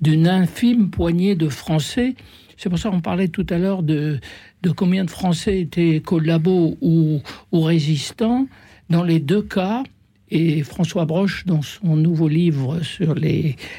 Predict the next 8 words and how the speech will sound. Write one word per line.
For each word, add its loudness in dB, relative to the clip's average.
la 2
cavale 2
des 2
collabos, 2
le, 2
le, 4
le 0
rappelle, 0